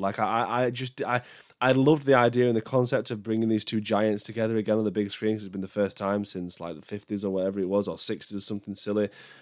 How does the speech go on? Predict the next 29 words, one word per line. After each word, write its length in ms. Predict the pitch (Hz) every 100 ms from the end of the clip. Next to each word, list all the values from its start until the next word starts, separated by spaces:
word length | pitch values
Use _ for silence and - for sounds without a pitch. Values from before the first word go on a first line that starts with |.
| _
But, 160 | 127 123
like, 420 | 131 123 104 - -
uh, 220 | 113 113 123
with 260 | 143 139
how 380 | 120 143 139 143
this 340 | 127 131 -
one 260 | 127 117 110
went, 440 | 117 139 123 113 107
I 120 | 110
was 180 | 110 110
a 60 |
little 240 | 113 120 113
bit 180 | 117 107
like, 160 | 107
"Well, 140 | 110 113
it 80 |
depends 320 | 107 131 117 107
who 40 |
you're 80 | 107
gonna 140 | 110
get 140 | 104 101
in 100 | 101
the 60 |
director's 500 | 101 101 117 101 104
chair," 260 | - 98 90
because 460 | 95 - 107 98 - - - _
for 120 | -
me, 300 | 123 131 120
like, 320 | 107 101 98